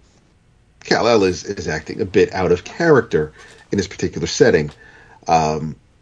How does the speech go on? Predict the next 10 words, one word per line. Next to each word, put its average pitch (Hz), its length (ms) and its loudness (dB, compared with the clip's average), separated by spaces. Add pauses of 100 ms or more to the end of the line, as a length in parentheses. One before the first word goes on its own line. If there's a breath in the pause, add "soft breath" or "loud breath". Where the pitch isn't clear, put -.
(920)
we're 135 140 6
definitely 113 480 0
getting 101 440 -2
all 92 420 -2
of 78 220 -4
the 76 640 -8 (840)
traditional 80 1040 0
or 73 480 -2
familiar, 101 880 4 (640 loud breath)
um, 67 560 -6